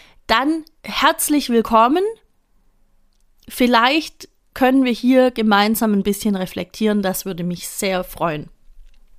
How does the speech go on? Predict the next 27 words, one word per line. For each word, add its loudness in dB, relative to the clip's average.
So, 2
vor 0
der 4
Sommerpause 0
hab -4
ich, -6
ähm, -2
eine -2
kleine 2
Fragerunde 0
gemacht -2
auf -10
Insta -2
und -4
hab -6
gesagt, -12
"Hier, 2
was -4
beschäftigt -6
euch -2
denn -6
gerade? 0
Was -8
sind -8
denn -6
so -8
eure, -4